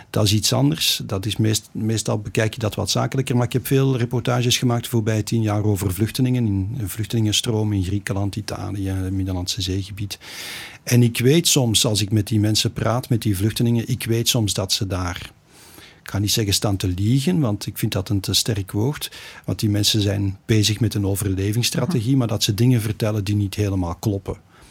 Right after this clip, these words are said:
Speaker 1: Maar toch moet je daar, vind ik, eh, empathisch voor zijn. Je moet dat niet zonder meer weergeven, van, eh,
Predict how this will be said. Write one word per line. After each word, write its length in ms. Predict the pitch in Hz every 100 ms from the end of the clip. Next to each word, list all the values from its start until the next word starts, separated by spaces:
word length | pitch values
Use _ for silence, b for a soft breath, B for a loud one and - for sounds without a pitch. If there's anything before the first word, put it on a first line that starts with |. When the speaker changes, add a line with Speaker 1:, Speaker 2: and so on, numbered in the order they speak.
| B B B B
Speaker 1:
Maar 140 | 98
toch 200 | 131 151
moet 180 | 156 147
je 80 | 127
daar, 200 | 120 120
vind 220 | 131 117
ik, 240 | 113 - - B B B B -
eh, 400 | 170 98 95 - - - _ _ _
empathisch 580 | - 127 - - 170 127
voor 220 | - 92
zijn. 340 | 90 90 92 98
Je 80 | 104
moet 180 | 120
dat 180 | 123 98
niet 160 | 113 104
zonder 340 | 113 104 98
meer 240 | 98 92 85
weergeven, 720 | 87 90 92 - 110 120 165
van, 320 | - - 87
eh, 100 | 85